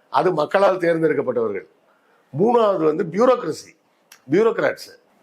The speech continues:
தந்தை பெரியார் இறந்தப்போ அவருக்கு வந்து அரசு மரியாதை கொடுக்கணும் அப்படின்னு சொல்லி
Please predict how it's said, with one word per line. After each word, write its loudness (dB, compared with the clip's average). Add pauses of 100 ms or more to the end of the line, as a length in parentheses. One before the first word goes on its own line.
(120)
தந்தை 2
பெரியார் 2
இறந்தப்போ 0 (720)
அவருக்கு 0 (960)
வந்து 2
அரசு 0
மரியாதை 0
கொடுக்கணும் -2
அப்படின்னு -6
சொல்லி -4